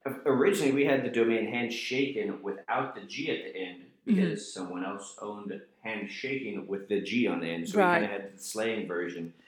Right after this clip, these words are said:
Speaker 1: And the year before the pandemic, I spent eight thousand dollars just to buy the one word dot com with the G on it. And then we had a pandemic and Handshaking fell out.
Speaker 2: <laughs>
Speaker 1: So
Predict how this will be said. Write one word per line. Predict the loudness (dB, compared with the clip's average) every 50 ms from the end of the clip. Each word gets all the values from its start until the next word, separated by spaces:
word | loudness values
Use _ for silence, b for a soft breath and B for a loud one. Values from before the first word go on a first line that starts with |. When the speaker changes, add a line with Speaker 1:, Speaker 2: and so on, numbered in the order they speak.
| b b b b b b
Speaker 1:
And | 0 0 0 2 0
the | 0 0
year | 2 2 4 4 4 2
before | 0 0 -2 -2
the | -2 -2
pandemic, | -2 -2 -2 -2 -2 -2 -2 -2 -2 -4 -6 -10 -10 _
I | -4 -2 -2
spent | -2 -4 -2 -2 -2 -2 -2 0 2
eight | 2 2 2 0 -4 _ -2
thousand | 0 2 2 2 2 2 2 4
dollars | 4 4 6 6 6 6 4 4 2
just | 0 0 0 0 -2
to | 0
buy | 2 4 4 4 4 4
the | 4 2
one | 2 2 2 0 0 0 2
word | 2 2 2 0 -2 -2
dot | 0 0 0 0 -2 -2
com | 0 2 2 2 2 2
with | 0 -2 -2
the | -6 -6
G | -4 0 2 4
on | 4 4 2 0
it. | -2 -4 -4 -6 b b b b b b b b b -4
And | -2 0 2 2
then | 2 4
we | 4
had | 4 4 4
a |
pandemic | 4 2 4 4 4 4 4 4 4 2
and | 2 2
Handshaking | 2 2 2 2 2 0 2 4 8
fell | 8 8 8 8 6 2
out. | 2 0 -2 -4 -6 -10 -8 -8 -4 4 6 6 6 6 4 4 4 4 4 _ -6 -4 -4 -4 -6
Speaker 2:
<laughs> | -6 -6 -6 -6
Speaker 1:
So | -2 2 2 4 4 4 2 2 0